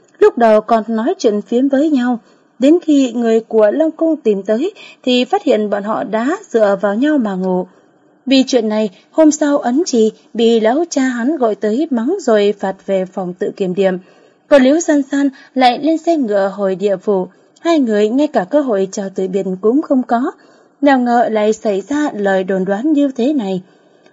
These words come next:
Lúc này ngoài điện vang lên tiếng cánh tay run rẩy, tựa như còn tiếng nam tử nhỏ giọng nói chuyện, nhưng vì nhỏ quá nên sau khi Liễu San San nói xong, mọi người mới nhận ra.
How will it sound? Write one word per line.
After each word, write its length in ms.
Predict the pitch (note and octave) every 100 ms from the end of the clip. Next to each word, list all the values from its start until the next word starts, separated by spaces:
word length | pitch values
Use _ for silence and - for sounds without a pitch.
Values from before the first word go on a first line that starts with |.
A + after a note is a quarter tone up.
| -
Lúc 200 | G4+ G#4+
này 200 | A#3+ A3+
ngoài 200 | A3+ G#3
điện 240 | G#3 G#3
vang 160 | G#3+ C#4+
lên 240 | C#4 C#4
tiếng 380 | C4+ A3+ A3+ E4
cánh 280 | E4+ B3 E4
tay 260 | E4+ C4+
run 180 | C4+ D4+
rẩy, 300 | C#4 G#3+ G3 F#3+ - _
tựa 160 | - B3
như 260 | A3+ C#4+ E4
còn 340 | B3+ G#3 F#3
tiếng 300 | F#3+ A3 D#4+
nam 140 | E4 D4+
tử 220 | D4+ G#3
nhỏ 220 | F#3+ G3
giọng 300 | F3 G#3 G3+
nói 160 | G3 E4
chuyện, 240 | E4+ A3 - _ _ -
nhưng 180 | F4 C#4+
vì 260 | A3+ A3
nhỏ 260 | A3 G3+ F#3+
quá 360 | A3 A3+ E4+ F#4+
nên 260 | C4 B3+ A#3+
sau 220 | - C4
khi 280 | C4 B3+ B3 - -
Liễu 260 | - B3+ E4
San 220 | F4 C#4+
San 260 | C4+ C4+ A3+
nói 180 | A#3 E4
xong, 280 | D4 B3 A#3 _ _
mọi 140 | D4 C4
người 260 | A#3+ A#3
mới 240 | A3 A#3+ F4
nhận 300 | D4+ G#3+ G#3
ra. 260 | A#3+ C4+